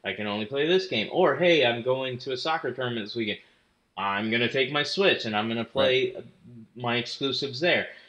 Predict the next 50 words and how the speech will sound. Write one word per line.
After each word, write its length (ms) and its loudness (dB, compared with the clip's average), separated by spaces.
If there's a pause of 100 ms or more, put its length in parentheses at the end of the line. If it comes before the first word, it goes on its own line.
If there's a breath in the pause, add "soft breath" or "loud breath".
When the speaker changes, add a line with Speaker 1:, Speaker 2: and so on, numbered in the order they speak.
Speaker 1:
So 300 6
they've 260 6
done 160 6
a 120 2
great 280 4
job 240 4
of 120 -4
keeping 260 -2
me 120 0
interested. 480 -2
Like, 260 0
for 120 -2
instance, 640 -4
I 140 2
have 200 4
a 40 -4
spreadsheet 800 -4
that 180 -2
tracks 460 -4
everything 320 -4
that's 160 -6
coming 280 -4
out. 300 -2 (460 soft breath)
Um, 420 2 (160)
and 200 0
the 40 2
Speaker 2:
Nerd. 140 4
Speaker 1:
three 220 8
games, 800 -2 (480 loud breath)
I've, 280 0
I've 120 4
already 260 6
paid 220 4
off 240 6
a 20 0
lot 180 2
of 100 -4
games, 260 -8
so 280 -4
I'm 140 -2
only 240 -2
counting 320 -2
the 60 -2
ones 220 -2
that 120 -4
I 60 -2
haven't 280 -4
paid 140 -4
off 220 -2
yet. 140 -4